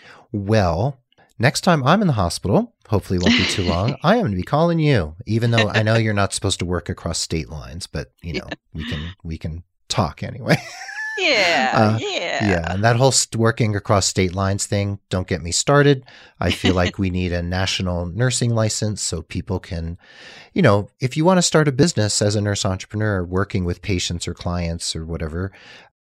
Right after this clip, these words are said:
Speaker 1: if you're only limited to the state where you live, that's really limiting your catchment area in terms of the money you can make and the people you can serve.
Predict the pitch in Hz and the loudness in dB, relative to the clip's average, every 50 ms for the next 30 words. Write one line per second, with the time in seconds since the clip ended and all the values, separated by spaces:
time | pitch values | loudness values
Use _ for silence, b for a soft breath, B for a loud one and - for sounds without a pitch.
0 | _ _ _ - 117 107 - - 117 120 120 110 101 117 120 123 127 120 107 110 | _ _ _ -6 -6 -4 0 2 4 4 4 4 4 2 4 4 2 2 2 2
1 | 113 120 123 110 107 101 - - 98 98 98 - - - 110 101 95 85 95 95 | 2 2 2 2 2 0 -2 -2 -4 -2 -2 -4 0 2 2 0 0 0 -2 -2
2 | 95 90 90 92 92 113 123 120 104 95 95 95 - - - 113 117 - - - | -2 0 -2 -2 0 2 2 4 2 2 0 -2 -6 -4 -2 -2 -2 -2 -4 -8
3 | - 92 107 120 151 165 156 131 123 110 104 113 117 123 120 104 95 92 90 90 | -8 -8 -4 0 2 2 4 4 4 4 4 2 2 2 2 2 2 0 0 -2
4 | 90 - - - 107 107 - - - 90 85 - - 82 80 82 82 80 85 87 | -4 -4 -2 0 0 0 -2 -4 -6 -6 -6 -6 -8 -8 -6 -6 -6 -6 -6 -6
5 | 92 - - 90 90 87 85 87 85 85 87 95 98 110 135 131 104 90 85 82 | -8 -8 -6 -6 -6 -6 -6 -6 -6 -6 -4 -4 -2 0 0 0 0 -2 -2 -4
6 | - 90 80 76 76 73 85 - - - - - _ - 92 90 90 90 85 92 | -4 -6 -6 -6 -6 -6 -8 -10 -12 -18 -20 -14 _ -6 -4 -4 -4 -4 -4 -6
7 | 85 - - 98 92 - 104 101 101 101 - 113 110 - - 139 170 170 - - | -6 -4 -4 -4 -2 -2 0 0 0 -2 -2 -4 -4 -2 0 0 0 0 -2 -4
8 | - - - | -6 -10 -12